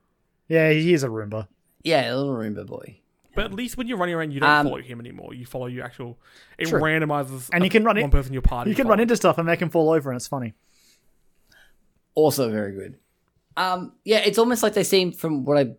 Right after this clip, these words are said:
Speaker 2: gathering from what you've said about, like, the overworld stuff in the first one, where people are like, "I don't know if this is really, there's enough here or there's enough variation or whatever. I don't know if it's necessary."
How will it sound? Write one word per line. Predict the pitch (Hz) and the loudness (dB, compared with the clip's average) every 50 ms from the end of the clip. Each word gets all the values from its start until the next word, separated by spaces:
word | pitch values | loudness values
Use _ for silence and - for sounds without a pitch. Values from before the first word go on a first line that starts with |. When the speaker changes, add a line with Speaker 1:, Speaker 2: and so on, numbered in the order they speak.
| _ | _
Speaker 2:
gathering | - 127 120 120 127 120 110 | -4 -2 -2 -2 -2 -4 -6
from | 113 113 | -8 -8
what | 113 - | -10 -10
you've | - 95 | -10 -12
said | - - - 131 120 110 110 - - | -8 -4 -2 -2 -2 -2 -6 -10 -10
about, | 107 110 120 117 113 - - _ _ _ _ _ _ _ _ _ _ _ | -4 -2 -2 -2 -2 -4 -8 _ _ _ _ _ _ _ _ _ _ _
like, | - 127 120 123 - - - | -2 0 0 0 0 -2 -6
the | 170 147 - | -8 -4 0
overworld | 127 131 127 120 123 120 120 113 107 110 104 - | 0 2 2 0 0 0 0 0 0 0 -2 -6
stuff | - - 117 107 107 107 - - | -4 -2 0 0 0 -2 -6 -10
in | - 110 107 101 101 | -8 -6 -4 -4 -4
the | 101 98 | -6 -8
first | - - - - - - 110 113 120 117 - | -10 -14 -20 -12 -4 -2 0 0 0 0 -2
one, | - 101 92 | -2 -4 -4
where | 92 95 95 | -4 -6 -8
people | - 110 104 104 101 101 | -8 -8 -8 -6 -6 -6
are | 101 104 | -4 -4
like, | 107 120 - - - | -4 -4 -6 -6 -2
"I | - 208 214 220 220 214 214 | 0 2 2 4 4 2 2
don't | 220 220 | 2 0
know | 226 240 | 0 -2
if | 247 254 | -2 -2
this | 240 220 | -4 -8
is | 208 196 180 175 | -8 -10 -10 -8
really, | 175 185 180 175 | -6 -4 -4 -4
there's | 160 139 170 156 143 | -4 -4 -6 -6 -4
enough | 147 156 156 151 151 - | -2 -2 -2 -4 -4 -6
here | - 156 156 156 151 151 | -8 -4 -2 0 0 0
or | 143 | 0
there's | 143 139 120 123 | -2 -2 -4 -4
enough | 135 143 135 135 | -4 -4 -4 -2
variation | 139 131 127 127 131 131 123 139 135 | -2 -2 0 0 -2 -2 -4 -4 -4
or | 135 | -4
whatever. | 131 135 131 127 131 131 131 | -2 -2 -2 -2 -2 -2 -2
I | 131 139 156 | -2 -4 -4
don't | 160 170 180 | -4 -4 -4
know | 185 | -4
if | 156 | -4
it's | 147 135 135 | -6 -4 -4
necessary." | 131 131 127 - - - 139 135 135 131 | -4 -4 -4 -6 -6 -4 -2 -2 -2 -2